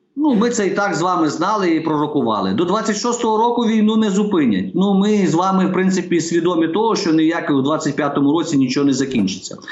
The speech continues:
Україна повинна відмовитись від нато. Ну, росіяни ніколи не заперечували своїх хотілок, щоб у нас був не просто відмова від нато, а ще й позаблоковий статус. Далі.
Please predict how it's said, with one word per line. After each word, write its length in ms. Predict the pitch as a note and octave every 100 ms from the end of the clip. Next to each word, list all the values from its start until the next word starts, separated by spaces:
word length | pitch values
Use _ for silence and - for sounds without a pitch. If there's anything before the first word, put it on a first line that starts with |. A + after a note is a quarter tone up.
| -
Україна 380 | G#3+ A3 C#4 D#4+
повинна 360 | D#4 A#3+ C4 A#3+
відмовитись 600 | G#3 G#3 G#3+ G#3 G3+ F#3+
від 140 | F3+
нато. 360 | D3+ G#2+ - G2
Ну, 180 | G#3 G#3+
росіяни 540 | F#3 F#3 F#3+ G3+ G3 F#3
ніколи 420 | F#3 F#3 F#3+ F3+
не 220 | F3+ F3
заперечували 760 | E3 E3+ F3 F#3+ F#3+ F3 D#3+ D3
своїх 360 | D#3 E3 D#3
хотілок, 420 | D#3+ D#3 A#3 A3+
щоб 160 | - F3
у 60 | F3
нас 260 | F#3+ F3+
був 240 | F#3 F3+ F#3 -
не 120 | F3+ F#3
просто 300 | C4+ C#4 G3
відмова 460 | F#3+ F#3 F#3 F3+
від 180 | E3 D#3
нато, 320 | D#3+ C3+ - E3+
а 60 |
ще 160 | E3+ F#3
й 40 |
позаблоковий 760 | F3 E3 E3+ D#3+ F#3 F#3 F#3 G3
статус. 500 | G3 E3 - F2+ - - - - - -
Далі. 400 | A3+ E3+ G#2+